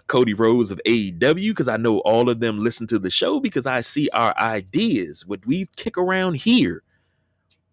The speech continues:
come to fruition on the, the, uh, the, um,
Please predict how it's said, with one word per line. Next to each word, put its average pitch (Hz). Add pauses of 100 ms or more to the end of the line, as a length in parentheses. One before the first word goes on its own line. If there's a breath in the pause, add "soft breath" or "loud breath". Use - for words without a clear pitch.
(840)
come 165
to -
fruition 123
on 104 (640)
the, 117 (520)
the, 127
uh, 107 (1400)
the, 127
um, 110